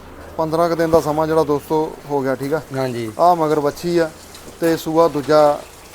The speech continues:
Speaker 1: ਇਹ ਜਿਹੜੀ ਵੈੜ ਸੂਈ ਆ। ਤੇ ਹੁਣ ਹੈਪੀ ਦੁੱਧ ਇਹਦੇ ਥੱਲੇ ਕੀ ਆ?
Speaker 2: ਸੰਧੂ ਸਾਹਿਬ ਦੁੱਧ ਸੱਤ ਕਿਲੋ ਆਪਾਂ ਛੇ ਕਿਲੋ ਕਹਿ ਦਿੰਦੇ ਆ, ਜੇ ਅਗਲੇ ਥਾਂ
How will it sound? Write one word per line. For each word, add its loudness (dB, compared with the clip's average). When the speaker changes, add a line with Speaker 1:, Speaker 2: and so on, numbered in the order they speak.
Speaker 1:
ਇਹ 0
ਜਿਹੜੀ 2
ਵੈੜ 2
ਸੂਈ -4
ਆ। 2
ਤੇ -4
ਹੁਣ 0
ਹੈਪੀ 0
ਦੁੱਧ 0
ਇਹਦੇ 0
ਥੱਲੇ -2
ਕੀ -4
ਆ? 0
Speaker 2:
ਸੰਧੂ 2
ਸਾਹਿਬ 10
ਦੁੱਧ 6
ਸੱਤ 6
ਕਿਲੋ 6
ਆਪਾਂ 8
ਛੇ 2
ਕਿਲੋ 6
ਕਹਿ 6
ਦਿੰਦੇ 6
ਆ, 4
ਜੇ 10
ਅਗਲੇ 8
ਥਾਂ 8